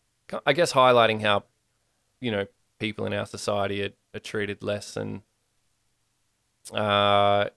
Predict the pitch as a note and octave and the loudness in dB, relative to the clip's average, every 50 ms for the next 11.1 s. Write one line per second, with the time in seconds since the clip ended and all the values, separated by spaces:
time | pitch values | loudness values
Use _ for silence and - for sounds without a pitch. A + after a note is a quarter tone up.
0 | _ _ - D3 C3+ G#2 G2+ - B2+ - - F3 D#3 C#3+ C#3 B2+ A#2+ A#2 G#2 - | _ _ 0 2 2 2 2 -2 -6 -2 0 0 2 2 0 0 -2 -4 -8 -10
1 | G#2+ - - A#2 G#2+ G#2 G#2+ - - G2+ G2 G2+ G#2 F2+ - - A2+ A#2+ A2+ - | -12 -4 0 0 0 0 0 -4 -4 -4 -2 -2 -2 -4 -4 -4 -4 -6 -4 -4
2 | - B2+ B2+ C3+ - - C#3 B2 A#2+ A#2 A2 G#2 - - G#2+ G#2+ G2+ G#2 G2 G#2 | -4 -4 -2 -4 -4 -6 -4 0 2 2 2 2 0 -2 -4 -6 -4 -6 -6 -6
3 | G2+ G2+ - - A2+ G#2+ G#2 G#2 G#2+ G#2+ G2+ G2 F#2+ - - _ _ _ _ _ | -8 -8 -6 -4 -4 -4 -4 -4 -4 -4 -4 -6 -8 -10 -16 _ _ _ _ _
4 | _ _ _ - A2 G#2+ G#2+ G2+ G2+ G2+ G#2 G2+ G2+ G2 - - A2 A2 - A2+ | _ _ _ -2 0 0 0 0 -2 -2 0 0 0 -2 -2 -4 -6 -6 -6 -6
5 | A2+ A2 A#2 A#2 A2 A2 G#2+ - A2 G#2+ G#2 G2+ G2+ F#2+ F#2+ F#2 - - A2+ - | -4 -4 -4 -4 -4 -8 -8 -8 -8 -6 -6 -6 -6 -6 -6 -6 -8 -10 -8 -8
6 | - A2+ G#2 - G#2 G2+ G2+ G2 F#2+ F#2+ - - - A2 G#2+ G2+ F#2+ G2+ G2+ G#2 | -8 -10 -8 -8 -8 -8 -6 -6 -8 -8 -10 -8 -4 -4 -2 -2 -2 -4 -6 -6
7 | G#2 G2+ G2+ G2 - - - _ - G2 G2+ G2+ G2 - - - A#2+ A2 - - | -6 -6 -6 -8 -10 -14 -20 _ -8 -6 -6 -6 -8 -8 -4 -4 -4 -2 -2 -6
8 | G2+ - - G2+ - - - G2 G#2+ G#2+ G2+ F#2+ G2 G2+ G2+ A#2+ C3 B2 C#3+ E3 | -6 -2 -2 -4 -4 -4 -6 -6 -4 -4 -4 -4 -6 -8 -10 -8 -6 -4 -4 -4
9 | E3+ - G3+ D3+ - C3 B2 A#2 A#2 - _ _ _ _ _ _ _ _ _ _ | -4 -6 -10 -6 -4 -2 -2 -4 -4 -8 _ _ _ _ _ _ _ _ _ _
10 | _ _ - G2+ - - - - B2+ A#2+ A#2 G#2 G2+ F#2+ G2+ - - G#2 G#2 G2 | _ _ -10 -8 -6 -4 0 4 4 6 6 4 4 0 -4 -6 -4 -2 -2 -2
11 | G2 | -2